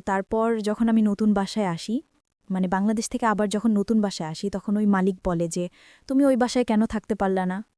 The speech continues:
তুমি, তোমাকে কেন রাখলো না?" তারপর আমি সবকিছু বলি,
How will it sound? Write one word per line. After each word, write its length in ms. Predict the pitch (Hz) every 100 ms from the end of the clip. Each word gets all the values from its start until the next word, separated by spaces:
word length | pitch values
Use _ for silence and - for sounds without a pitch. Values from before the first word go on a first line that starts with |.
| -
তুমি, 420 | 208 208 202 - -
তোমাকে 280 | 220 220
কেন 200 | 214 202
রাখলো 360 | 208 190 - 185
না?" 180 | 180 208 _ - - -
তারপর 220 | 262 294
আমি 140 | 262
সবকিছু 460 | - 233 - 226 226
বলি, 360 | 196 185 208